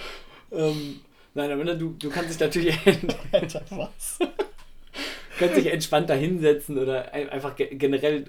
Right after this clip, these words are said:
Speaker 1: du hast halt ja nichts zu tun sozusagen, ja. Von daher kann man da natürlich auch f-, viel lieber nochmal Zeit vorm Rechner verbringen als auf der Arbeit.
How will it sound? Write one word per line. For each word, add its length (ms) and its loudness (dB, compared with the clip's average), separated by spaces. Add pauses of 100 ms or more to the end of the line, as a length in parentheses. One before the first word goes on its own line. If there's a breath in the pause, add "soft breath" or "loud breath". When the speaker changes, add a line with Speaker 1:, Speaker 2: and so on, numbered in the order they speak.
Speaker 1:
du 240 -4
hast 160 -4
halt 160 -2
ja 80 2
nichts 300 -6
zu 120 -8
tun 260 0
sozusagen, 540 -8
ja. 160 -14 (320 loud breath)
Von 160 -8
daher 380 2 (240 loud breath)
kann 160 -2
man 160 0
da 120 4
natürlich 340 -4
auch 160 -2
f-, 100 -16
viel 720 -12
lieber 360 6
nochmal 320 -2
Zeit 380 0 (260)
vorm 400 -2
Rechner 280 -2
verbringen 400 -4
als 140 -6
auf 120 -8
der 140 -4
Arbeit. 340 -4